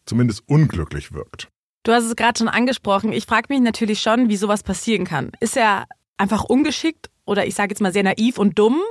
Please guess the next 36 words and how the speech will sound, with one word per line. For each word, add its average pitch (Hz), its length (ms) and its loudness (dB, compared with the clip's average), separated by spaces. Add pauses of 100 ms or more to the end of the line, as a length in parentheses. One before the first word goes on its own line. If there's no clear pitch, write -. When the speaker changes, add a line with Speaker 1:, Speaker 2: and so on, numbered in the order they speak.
Speaker 2:
oder 208 220 0
wird 240 140 2
er 269 120 0
einfach 226 240 0
extrem 214 380 0
schlecht 202 240 -2
beraten? 170 480 -2 (260)
Speaker 1:
Innerhalb 143 640 -2
des 131 140 -4
Königshauses 151 720 2
ist 123 40 -4
man 135 140 0
in 131 60 -2
einem 127 180 -2
gewissen 127 720 -2
geschützten 123 640 -2
Bereich. 107 760 -2
Und 113 300 0
wenn 127 120 2
man 139 160 2
da 127 120 2
nach 123 140 -2
den 117 160 -2
Regeln 135 500 4
spielt, 117 800 -2
dann 110 160 0
wird 120 120 -4
man 123 120 -2
von 113 100 -4
der 107 120 2
Presse 120 380 -2
auch 95 180 -8
nicht 95 220 -6
allzu 95 360 -6
sehr 95 180 -4
angegriffen. 101 640 -4